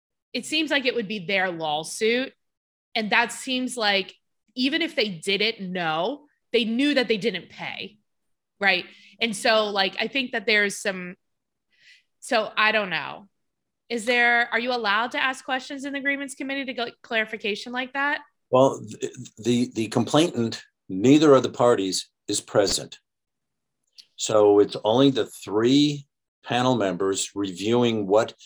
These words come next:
Speaker 2: written complaint has been submitted.
Speaker 1: I see. Then
Speaker 2: And it
Speaker 1: I go with, I think there's enough to send it.
Speaker 2: Yep.
Speaker 1: You would
Speaker 2: Absolutely.
Speaker 1: Okay.
Speaker 2: Now, let me throw in one more little wrinkle.
Speaker 1: <laughs>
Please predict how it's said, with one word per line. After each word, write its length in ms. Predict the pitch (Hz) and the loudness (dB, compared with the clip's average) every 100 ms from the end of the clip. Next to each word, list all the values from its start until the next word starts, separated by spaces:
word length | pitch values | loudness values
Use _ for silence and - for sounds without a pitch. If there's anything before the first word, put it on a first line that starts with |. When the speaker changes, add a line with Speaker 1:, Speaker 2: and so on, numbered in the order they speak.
| - _ _ | -20 _ _
Speaker 2:
written 920 | 92 92 110 160 - 135 143 143 143 - | -12 0 4 4 4 2 4 2 -2 -8
complaint 600 | 147 127 - 117 95 90 _ _ | -4 -4 -4 -4 -4 -8 _ _
has 240 | - 98 90 | -4 -4 0
been 200 | 107 95 | 0 0
submitted. 580 | - 85 92 82 - - _ _ _ _ - | 0 -2 -4 -6 -8 -18 _ _ _ _ -6
Speaker 1:
I 200 | 208 196 | -2 -2
see. 420 | 196 196 170 165 | -2 -4 -2 -2
Then 280 | 220 214 220 | 0 2 2
Speaker 2:
And 100 | 208 | 0
it 60 | - | 0
Speaker 1:
I 320 | 214 226 254 | 2 2 2
go 340 | 233 240 226 214 | 0 -2 -2 0
with, 280 | 208 202 | -2 -2
I 140 | 190 190 | -6 -8
think 280 | 202 196 190 | -8 -8 -6
there's 220 | 180 180 | -6 -6
enough 400 | 165 151 135 139 _ _ | -6 -4 -6 -8 _ _
to 120 | - | -14
send 380 | 170 - 143 135 | -12 -8 -8 -8
it. 180 | 131 127 _ _ _ - - _ _ | -12 -12 _ _ _ -20 -20 _ _
Speaker 2:
Yep. 220 | 101 - _ _ _ _ _ _ _ _ _ | -4 -4 _ _ _ _ _ _ _ _ _
Speaker 1:
You 60 | - | -4
would 80 | 95 | -2
Speaker 2:
Absolutely. 640 | 156 151 120 156 - - - _ _ 208 | -2 0 2 2 0 -14 -16 _ _ -12
Speaker 1:
Okay. 160 | 170 | -2
Speaker 2:
Now, 180 | 107 90 - | 0 0 -2
let 120 | 107 | -2
me 140 | 131 127 | 0 2
throw 320 | 117 120 120 | 4 6 4
in 200 | 117 107 | 2 0
one 500 | 92 95 107 117 131 | -2 2 4 4 2
more 340 | 127 123 120 | 2 4 4
little 260 | 123 120 117 | 2 0 0
wrinkle. 400 | 123 127 - | 0 -2 -6
Speaker 1:
<laughs> 40 | 131 | -10